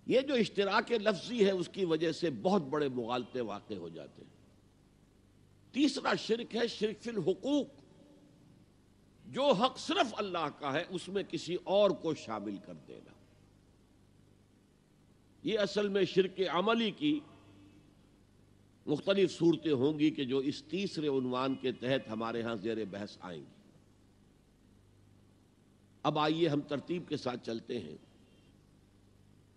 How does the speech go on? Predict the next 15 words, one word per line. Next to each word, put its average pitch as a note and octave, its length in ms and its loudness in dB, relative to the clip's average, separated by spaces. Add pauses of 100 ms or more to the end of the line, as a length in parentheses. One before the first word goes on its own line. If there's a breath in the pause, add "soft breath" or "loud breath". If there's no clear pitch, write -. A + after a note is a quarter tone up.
(140)
شرک A#3+ 240 0
فی G3+ 100 0
الذات، C3+ 580 0 (3500)
یہ A#3 460 4
دو A#3 440 8
قسم A3 340 0
کے G#3+ 160 0
مذاہب E3 680 0
میں E3+ 260 0
دو D#3+ 320 2
مختلف G3 540 -2
صورتوں E3+ 460 0
میں D#3+ 140 -2
ظاہر G#2+ 320 -6
ہوا۔ D#2 220 -14